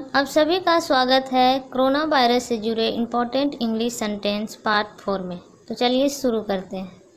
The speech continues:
बिना किसी कारण के बाहर कदम ना रखें। Don't step out for no reason। कुछ दिनों की ही तो बात है। It's only matter of a few days।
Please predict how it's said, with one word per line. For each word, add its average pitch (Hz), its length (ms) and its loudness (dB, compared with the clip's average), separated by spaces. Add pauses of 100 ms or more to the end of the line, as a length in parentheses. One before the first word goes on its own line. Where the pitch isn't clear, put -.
(2250)
बिना 294 260 6
किसी 302 280 2
कारण 269 400 4
के 262 120 2
बाहर 240 320 4
कदम 233 360 2
ना 214 240 -2
रखें। 202 500 -4
Don't 302 320 2
step 254 420 2
out 226 280 2
for 220 360 -2
no 214 340 0
reason। 196 320 -4 (880)
कुछ 339 300 2
दिनों 285 400 4
की 277 140 2
ही 269 200 6
तो 262 180 6
बात 220 400 2
है। 190 180 -2 (3000)
It's 349 280 4
only 269 460 6
matter 247 680 6
of 240 100 -4
a 240 140 4
few 220 380 0
days। 190 280 0